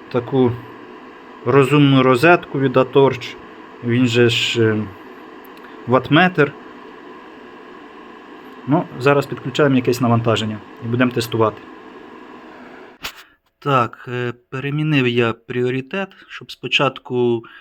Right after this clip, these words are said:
навантаження йшло з мережі, а потім з акумулятора. Як бачимо, на нашій, на нашому навантаженні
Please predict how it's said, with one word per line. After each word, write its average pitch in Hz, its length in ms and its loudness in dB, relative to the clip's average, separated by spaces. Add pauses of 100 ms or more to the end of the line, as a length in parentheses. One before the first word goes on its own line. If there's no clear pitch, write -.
(280)
навантаження 127 640 -2
йшло 123 420 0
з 123 300 0
мережі, 127 680 0
а 120 160 -8
потім 139 360 -8
з 123 60 -8
акумулятора. 113 720 -2 (2750)
Як 123 220 -18
бачимо, 120 380 -8
на 120 100 -4
нашій, 120 380 -4 (720)
на 123 80 -2
нашому 131 400 0
навантаженні 123 840 0